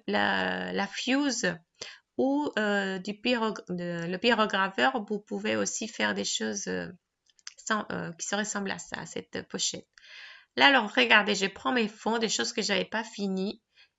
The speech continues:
et j'essaye d'assembler un petit message avec un petit, une petite découpe.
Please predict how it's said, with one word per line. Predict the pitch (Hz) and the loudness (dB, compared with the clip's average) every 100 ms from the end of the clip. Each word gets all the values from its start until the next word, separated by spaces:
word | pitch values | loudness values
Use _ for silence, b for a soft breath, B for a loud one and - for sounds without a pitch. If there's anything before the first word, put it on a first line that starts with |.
| - | 0
et | 262 | 2
j'essaye | 269 247 - 233 254 240 165 - _ | 4 0 2 4 6 4 0 -6 _
d'assembler | 190 202 - 202 208 | 4 4 4 0 4
un | 220 208 | 4 4
petit | - 247 | -2 0
message | 208 180 - 190 208 | 0 2 8 8 8
avec | 190 180 214 | 2 2 0
un | 208 | -2
petit, | - 226 - | -4 -6 -4
une | 214 208 _ | -2 -2 _
petite | 220 220 214 214 190 | -8 -4 -6 -2 -2
découpe. | 180 214 - 226 240 | 2 0 0 -4 -2